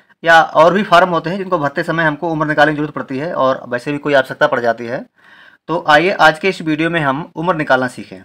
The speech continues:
जब हम उम्र निकालते हैं तो सबसे पहला तरीका ये है, और सबसे पहले हम क्या काम करते हैं कि आज की दिनांक, यानी जिस दिन तक, जिस दिनांक तक की उम्र पता करनी है, चाहे आज की दिनांक हुई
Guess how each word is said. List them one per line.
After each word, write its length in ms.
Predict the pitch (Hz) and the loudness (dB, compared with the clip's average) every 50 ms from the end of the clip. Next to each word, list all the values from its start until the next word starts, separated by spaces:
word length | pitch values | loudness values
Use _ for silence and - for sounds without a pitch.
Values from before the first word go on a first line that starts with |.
| _ _ _ _ _ _ _ _ _ _ _ _ _ _ _ _ _ _ _ _ _ - | _ _ _ _ _ _ _ _ _ _ _ _ _ _ _ _ _ _ _ _ _ -4
जब 160 | 135 165 180 | 0 2 2
हम 160 | 196 208 202 | 2 2 0
उम्र 160 | 208 214 208 214 | -2 -2 -2 -2
निकालते 380 | 190 170 165 156 151 151 170 | 0 2 4 2 2 2 -2
हैं 180 | 156 160 185 196 | -2 -2 -2 -4
तो 360 | 196 196 196 196 196 202 196 | -2 0 0 0 0 0 -2
सबसे 340 | 196 - - 165 170 - 202 | -2 -4 -6 -6 -4 -6 -2
पहला 200 | 196 190 180 180 | 0 2 2 2
तरीका 280 | 180 - 175 170 185 185 | 2 0 -2 0 2 2
ये 160 | 180 175 160 | 2 2 0
है, 300 | 143 135 135 147 190 247 - _ _ - | 0 2 2 2 0 -2 -6 _ _ -10
और 300 | 151 139 135 139 139 135 | -4 0 0 2 2 0
सबसे 260 | - 151 - - - | -2 -6 -8 -6 -2
पहले 200 | - 170 160 165 | 0 0 0 0
हम 120 | 165 170 170 | 0 -2 0
क्या 160 | - 175 151 | 0 0 2
काम 200 | 147 151 151 151 | 4 4 2 2
करते 220 | 151 147 139 147 | 0 -2 -2 -2
हैं 120 | 147 160 170 | -4 -4 -6
कि 140 | - 185 - - | -6 -10 -4 2
आज 240 | 147 156 160 165 160 | 6 6 6 6 4
की 120 | - 165 151 | 0 -6 -6
दिनांक, 400 | 143 135 123 110 104 104 - - _ _ _ - | -4 -4 -4 -4 -6 -8 -12 -20 _ _ _ -8
यानी 180 | 147 165 170 156 | -6 -6 -6 -6
जिस 280 | 151 175 180 - - - - | -6 -6 -6 -8 -10 -16 -16
दिन 480 | 165 - - 160 131 123 147 165 160 | -16 -16 -16 -18 -8 -4 -4 -4 -4
तक, 220 | 135 - 110 101 - - _ _ _ _ _ - | -4 -4 -6 -6 -6 -12 _ _ _ _ _ -10
जिस 180 | 151 170 170 180 | -10 -8 -6 -6
दिनांक 420 | 160 156 143 143 139 143 143 139 | -6 -2 0 2 2 0 0 -4
तक 200 | 143 - 147 - - | -6 -6 -6 -6 -6
की 120 | 175 180 175 | -8 -10 -8
उम्र 240 | 160 160 165 165 | -6 -4 -4 -4
पता 240 | 156 - 135 - 127 120 | -2 -2 -2 -2 -2 -2
करनी 280 | - 117 107 110 107 | -4 -8 -10 -10 -12
है, 120 | 110 107 104 | -12 -12 -8
चाहे 240 | - - 135 139 135 - | -4 -2 -2 -2 -2 -2
आज 220 | 123 120 123 123 | -2 -2 -2 -2
की 100 | - 151 | -4 -8
दिनांक 280 | 139 143 143 147 151 139 | -4 0 0 0 0 -2
हुई 280 | 151 156 180 208 220 | -4 -6 -6 -6 -8